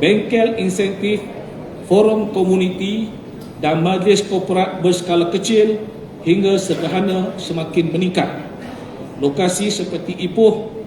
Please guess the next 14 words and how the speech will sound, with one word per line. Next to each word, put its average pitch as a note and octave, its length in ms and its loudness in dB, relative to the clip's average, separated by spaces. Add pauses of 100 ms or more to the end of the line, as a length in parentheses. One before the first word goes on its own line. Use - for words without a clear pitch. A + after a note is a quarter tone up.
(260)
menjadi F3+ 400 0
pilihan F3+ 640 0
kerana E3+ 400 -4
kos F3+ 320 -4
yang E3 240 -2
kompetitif, G3+ 640 0 (560)
suasana F#3 560 0
yang E3+ 160 0
selesa G3+ 800 0 (400)
dan F3 240 0
kemudahan D#3+ 560 -2 (240)
pengangkutan D#3 560 -2
yang B2+ 240 -2
baik. G#2 160 -2